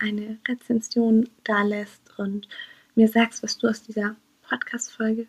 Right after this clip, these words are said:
mitnehmen konntest oder ob du noch andere Tipps hast, auf die man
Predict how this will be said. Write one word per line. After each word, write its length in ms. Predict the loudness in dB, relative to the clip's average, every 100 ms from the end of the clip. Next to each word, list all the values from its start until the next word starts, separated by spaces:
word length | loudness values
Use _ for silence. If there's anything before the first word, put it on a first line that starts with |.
| _
mitnehmen 460 | -4 4 6 6 4
konntest 480 | 2 -2 -2 -6 -4
oder 180 | -4
ob 120 | -4 0
du 80 |
noch 180 | 2 2 4
andere 300 | 4 4 2
Tipps 300 | -2 -2 -6
hast, 260 | -6 -10 -18
auf 140 | -20 _
die 60 | 0
man 240 | 0 -4